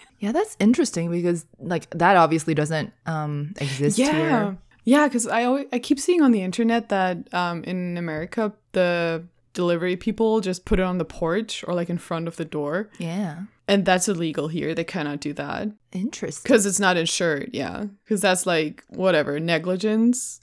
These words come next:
Speaker 1: I mean, that's why,
Speaker 2: So
Speaker 1: I mean, packages get stolen off of porches <laughs> here all the time. And I think
Speaker 2: Exactly, exactly. And then, you know, the companies or the delivery companies don't want that, 'cause then they would have to, uh, replace the item, right?
Speaker 1: Yeah.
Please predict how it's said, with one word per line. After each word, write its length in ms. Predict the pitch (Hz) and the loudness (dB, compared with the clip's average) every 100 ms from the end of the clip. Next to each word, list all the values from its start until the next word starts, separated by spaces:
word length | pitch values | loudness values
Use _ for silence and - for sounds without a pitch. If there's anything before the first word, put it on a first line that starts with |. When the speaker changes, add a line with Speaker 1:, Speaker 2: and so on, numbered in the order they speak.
| _ - | _ -4
Speaker 1:
I 60 | |
mean, 300 | 190 190 190 | 0 2 2
that's 240 | 180 - - | 4 2 2
why, 140 | 196 | 0
Speaker 2:
So 300 | - 190 170 | 0 0 0
Speaker 1:
I 60 | 190 | 0
mean, 140 | 190 | 0
packages 500 | 190 175 180 185 185 | 0 -2 0 -2 -2
get 300 | - 170 - | 0 -2 -2
stolen 520 | - - 170 165 160 151 | -8 -2 0 0 -2 -2
off 200 | 160 147 | -4 -4
of 140 | - | -4
porches 380 | 165 175 156 147 | -2 0 -2 2
<laughs> 60 | 190 | 4
here 120 | 180 | 4
all 160 | 196 | 2
the 100 | 180 170 | 0 -2
time. 440 | 170 151 160 180 170 | -4 -6 -6 -8 -8
And 160 | 165 | 0
I 60 | 156 | 4
think 80 | 240 | 4
Speaker 2:
Exactly, 460 | 226 233 240 165 175 | 6 4 2 -4 -4
exactly. 680 | 202 185 214 165 160 185 208 - | 0 0 0 -4 -4 -6 -10 -2
And 160 | 202 202 | 2 2
then, 320 | 196 196 - | 2 -2 -2
you 120 | 196 | -2
know, 380 | 180 151 151 165 _ - | 0 0 -4 -6 _ -14
the 240 | 180 190 | -4 -2
companies 760 | - 226 220 214 175 165 160 - | 0 2 2 0 -2 -4 -4 -4
or 180 | 175 170 | -2 0
the 220 | 165 160 | 0 0
delivery 840 | 160 170 170 170 160 156 160 170 _ - | -2 -2 -2 -2 -2 -2 -4 -6 _ -2
companies 500 | 175 160 170 160 - | 0 0 -2 -4 -2
don't 220 | 165 156 | -2 -2
want 240 | 147 196 | -2 -2
that, 400 | 151 143 147 175 | -2 -4 -4 -6
'cause 180 | - 175 | -6 -2
then 200 | 170 165 | -2 0
they 160 | 160 165 | 0 0
would 140 | 170 | 0
have 200 | 170 160 | 0 -2
to, 420 | - 156 151 147 - - | -4 -6 -4 -6 -10 -8
uh, 40 | 170 - | -8 -2
replace 520 | 196 - 208 196 - - | -2 0 -2 -2 -6 -6
the 100 | 151 | -2
item, 340 | 147 180 143 143 | -2 -2 -6 -8
right? 240 | 143 175 _ | -8 -10 _
Speaker 1:
Yeah. 560 | 202 180 151 139 117 | -2 0 2 0 -2